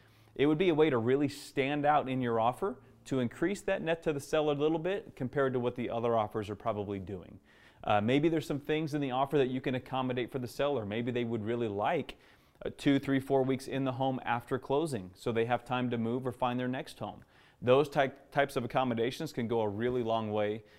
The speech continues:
in a competitive market with low inventory as well. So a lot of information here. There's so much more we could talk about,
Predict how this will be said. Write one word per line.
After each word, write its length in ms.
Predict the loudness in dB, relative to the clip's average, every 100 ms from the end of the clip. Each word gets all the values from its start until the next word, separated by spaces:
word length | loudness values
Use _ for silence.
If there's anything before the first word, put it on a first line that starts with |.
| _ -6
in 160 | -4
a 60 | -2
competitive 520 | -4 -2 -2 -2 -2
market 320 | -4 -4 -4
with 140 | -4 -2
low 160 | -2
inventory 540 | -2 -6 -4 -4 -2 -4
as 160 | -10 -10
well. 300 | -10 -12 -16 _ _ -20 _
So 240 | -2 2 4 4
a 20 |
lot 280 | 6 6 6
of 40 |
information 520 | 2 0 0 0 2
here. 120 | 2 2
There's 200 | 0 -2
so 180 | -2
much 220 | 0 -4 -2
more 120 | 0
we 120 | 0
could 140 | -4
talk 260 | 0 0 0
about, 400 | 0 2 0